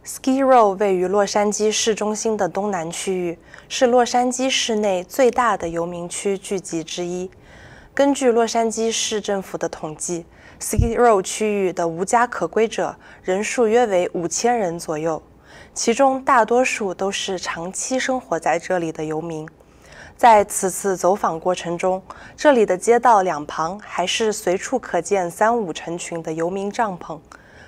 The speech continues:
帐篷周围还堆满了各式杂物，包括自行车、炉灶、沙发，甚至还有健身器材。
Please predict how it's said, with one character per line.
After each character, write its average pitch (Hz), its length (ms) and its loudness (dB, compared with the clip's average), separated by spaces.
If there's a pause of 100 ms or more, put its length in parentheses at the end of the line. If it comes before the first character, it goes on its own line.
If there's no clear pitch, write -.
帐 214 220 2
篷 185 180 -4
周 202 220 2
围 190 200 2
还 185 200 -2
堆 233 180 6
满 208 240 0
了 156 100 -2
各 196 200 0
式 190 240 0
杂 156 260 -4
物， 175 240 -4 (420)
包 208 160 6
括 202 300 4
自 190 180 -6
行 190 220 -4
车、 220 380 -2 (800)
炉 180 220 2
灶、 202 380 2 (160)
沙 233 300 4
发， 233 280 0 (200)
甚 233 280 -2
至 214 120 -4
还 196 220 0
有 175 180 2
健 208 260 -2
身 226 220 -2
器 220 240 0
材。 160 340 -8